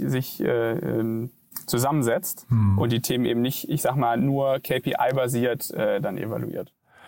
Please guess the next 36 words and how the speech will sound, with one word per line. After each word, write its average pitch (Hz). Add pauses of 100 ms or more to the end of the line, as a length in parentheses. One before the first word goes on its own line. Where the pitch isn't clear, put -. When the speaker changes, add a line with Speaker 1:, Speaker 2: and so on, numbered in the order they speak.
(120)
Speaker 2:
Ja, 139
und 160
das 131
ist 147
vielleicht -
nochmal 143
die 139
Brücke 135
zu -
dem, 139
was 131
wir 127
vorhin 131
gesprochen 147
haben. 135
Ich 139
glaub 127
tatsächlich 123
deswegen 120
auch, 113
es 131
ist 123
unglaublich 151
wichtig, -
dass 135
du 143
ein 127
gutes 147
Verhältnis 139
zu 131
deinen 117
Lieferanten 113
aufbaust 117
und 120
die 120
nicht 147